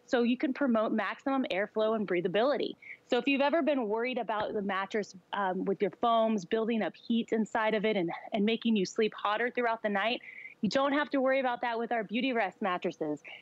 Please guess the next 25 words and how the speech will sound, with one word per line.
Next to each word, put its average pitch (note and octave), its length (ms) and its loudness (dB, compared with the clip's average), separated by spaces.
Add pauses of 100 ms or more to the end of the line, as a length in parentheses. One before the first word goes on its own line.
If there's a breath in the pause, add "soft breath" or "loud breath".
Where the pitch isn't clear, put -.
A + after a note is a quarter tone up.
(100)
Not C4 220 2
only C4 520 2
are B3 120 -2
they A3+ 180 0
open B3 360 -2
cell A#3 280 0
structured, C4+ 580 -2
so B3+ 140 0
they A3 180 4
allow G3+ 360 0
for A3 160 -4
breathability, A#3 840 0 (280 loud breath)
but C4 160 0
now C4 220 2
these C#4 180 2
are B3+ 140 2
ridged, F#3 640 -2
so A#3+ 80 -2
you G#3+ 160 2
get G#3 180 0 (160)
maximum A#3 720 0 (100)
airflow G3 560 0
throughout E3 360 0
the E3+ 80 -4
night. C#3 320 -4